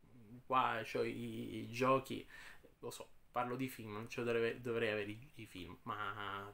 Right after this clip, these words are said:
ce l'ho sotto. Mi dispiace. Prossime sarò cosa mai. Fatemi sapere un po', se vi piace o meno, o, o metto un'altra parte. Fatemi sapere voi.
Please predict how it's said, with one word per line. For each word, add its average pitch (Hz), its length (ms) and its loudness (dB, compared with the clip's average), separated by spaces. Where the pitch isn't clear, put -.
ce - 120 -10
l'ho 95 120 -8
sotto. - 380 -12
Mi 123 100 -12
dispiace. - 420 -10
Prossime 135 440 -4
sarò 113 280 0
cosa 117 180 0
mai. 110 560 -4
Fatemi 170 280 2
sapere 120 200 -4
un 110 80 -8
po', - 200 -10
se 143 80 -10
vi 127 60 -6
piace 131 240 0
o 120 80 -2
meno, 120 300 2
o, 107 540 -2
o 117 160 -4
metto 117 300 -6
un'altra 107 320 -4
parte. - 440 -4
Fatemi 165 540 4
sapere 117 500 -4
voi. 104 180 -10